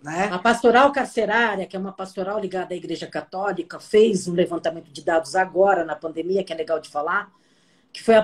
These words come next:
Speaker 2: foi publicado pela agência pública maravilhosa, de jornalistas muito competentes, revela que em um ano,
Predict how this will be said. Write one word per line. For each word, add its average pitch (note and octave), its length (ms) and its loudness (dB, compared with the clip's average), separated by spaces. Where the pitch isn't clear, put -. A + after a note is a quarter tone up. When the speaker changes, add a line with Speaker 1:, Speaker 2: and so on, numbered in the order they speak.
Speaker 2:
foi A3 240 4
publicado G#3 500 -4
pela A3 180 0
agência G#3 300 -4
pública F#3+ 460 -4
maravilhosa, F#3+ 720 0
de - 80 -16
jornalistas F#3 560 -4
muito G3+ 160 -10
competentes, F#3+ 680 -4
revela G3+ 400 2
que A#3+ 200 -4
em D#4+ 60 0
um D#4 180 2
ano, G#3+ 480 2